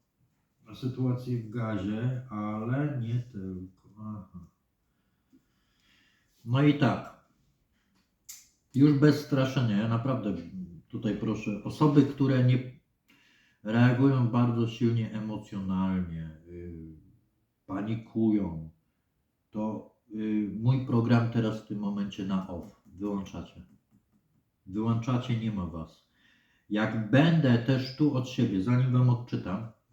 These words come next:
y, to jeśli do mnie będą nawet, będziecie do mnie na maile pisać, czy jakieś prywatne wiadomości,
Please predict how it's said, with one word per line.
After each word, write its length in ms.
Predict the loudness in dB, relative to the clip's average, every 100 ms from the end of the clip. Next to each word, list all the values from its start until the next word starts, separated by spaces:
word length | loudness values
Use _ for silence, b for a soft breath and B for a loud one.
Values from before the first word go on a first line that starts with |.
| -14
y, 60 | -10
to 400 | -4 -4 -6 -12 -8
jeśli 300 | -6 -4 0
do 120 | 2
mnie 160 | 2
będą 360 | 2 2 2 4
nawet, 500 | 4 4 2 -2 _ _ _ _ -10
będziecie 380 | -8 -4 -2 2
do 140 | 4
mnie 120 | 4
na 100 | 2
maile 380 | 2 2 2 0
pisać, 460 | -6 -8 -8 -14 -10
czy 120 | -6
jakieś 300 | -6 -6 -12
prywatne 480 | -8 -4 -2 -2 -2
wiadomości, 920 | -2 -2 -4 -4 -6 -10 -12 -12